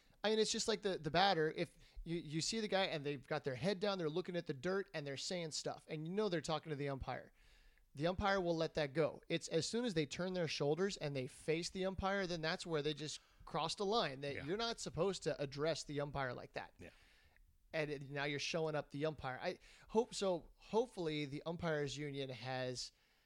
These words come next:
Speaker 1: communicated some things down to their f-, people that these are how we want you to conduct yourselves so that this becomes less of a problem.
Speaker 2: Right.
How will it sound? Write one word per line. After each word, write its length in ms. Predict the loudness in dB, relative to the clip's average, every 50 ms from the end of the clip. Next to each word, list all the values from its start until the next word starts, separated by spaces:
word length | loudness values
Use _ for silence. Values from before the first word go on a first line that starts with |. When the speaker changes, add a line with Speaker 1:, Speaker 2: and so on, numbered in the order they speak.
| _ _ _ -20 -20 -20 _ -8
Speaker 1:
communicated 720 | -4 -4 -2 0 0 0 0 -2 -2 0 0 0 0 0 -2
some 180 | -4 -6 -6 -4 -2
things 340 | -2 -2 -2 -2 -4 -4 -2
down 380 | 0 0 2 2 0 0 -2
to 120 | -2 -4 -2
their 220 | 0 0 0 -2
f-, 140 | -2 -4 -10 -20 _ _ -16 -10
people 520 | -8 -6 -6 -2 0 0 2 2 2 0 2
that 300 | 2 4 4 4 4 2 -2 _ -16 -12 -4 0
these 300 | 0 2 2 2 2 2
are 160 | 2 2 0 -2 -10 _ -20 -16 -12
how 220 | -6 -2 0 4
we 100 | 4 4 4
want 260 | 4 2 0 -2 -4
you 60 | -4
to 80 | -6 -6
conduct 380 | -6 -6 -4 -2 -2 -2 -4 _ -18 -18 -12
yourselves 720 | -8 -6 -6 -4 -2 0 0 0 0 -2 -2 -4 -6 -8 -8
so 180 | -6 -2 -2 0
that 240 | 2 0 0 -2 -2
this 160 | -6 -6 -4
becomes 360 | -6 -6 -6 -6 -6 -6 -6 -6
less 300 | -6 -4 -4 -4 -6 -6
of 60 | -8
a 60 | -8
problem. 440 | -8 -6 -6 -6 -6 -8 -10 -14 -20 -18 -10 -4
Speaker 2:
Right. 240 | -2 -2 -2 -2